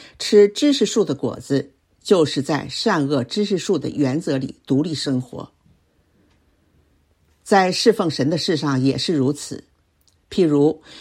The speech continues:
有位姊妹学会了怎样探望人，甚至连探望时所该用的话语都熟记于心。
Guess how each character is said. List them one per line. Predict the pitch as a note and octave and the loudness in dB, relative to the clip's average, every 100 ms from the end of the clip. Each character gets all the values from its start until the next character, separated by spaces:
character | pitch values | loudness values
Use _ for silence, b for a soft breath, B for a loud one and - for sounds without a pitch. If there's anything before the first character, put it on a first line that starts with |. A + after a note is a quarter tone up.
| B | B
有 | G3+ A3 | 4 4
位 | C#4 | 4
姊 | - D#3+ | 0 0
妹 | C3 G3 E3+ - | 2 2 0 -2
学 | - D#3 D#3 | -2 0 2
会 | F3 F#3+ | 2 2
了 | C#3+ | 0
怎 | C#3 D3 - | -2 -4 -2
样 | E3+ D3 | -4 -6
探 | - G3 | -6 -4
望 | D#3+ C#3 | -4 -6
人， | - - - b b b b b | -8 -14 -20 b b b b b
甚 | - A3+ | 4 4
至 | F#3+ E3 - - | 4 0 -2 0
连 | E3+ G3+ | 2 2
探 | G#3+ - B3+ | -2 0 0
望 | F3 D3 | 0 -2
时 | C3+ C3+ C3 D3 - _ _ _ | -4 -2 0 -2 -6 _ _ _
所 | - E3 | 2 2
该 | E3 A3 A3 | 4 2 2
用 | A3 | 2
的 | D#3+ | -2
话 | C3+ - A3 E3 | -4 -2 -2 -2
语 | B2+ - - | -6 -10 -2
都 | D3+ D3 D3+ | 0 0 -2
熟 | - - C#3 | -4 0 0
记 | D3+ F3+ C3+ | 0 -6 -4
于 | |
心。 | C#3 - E3+ E3+ | -4 -4 -6 -6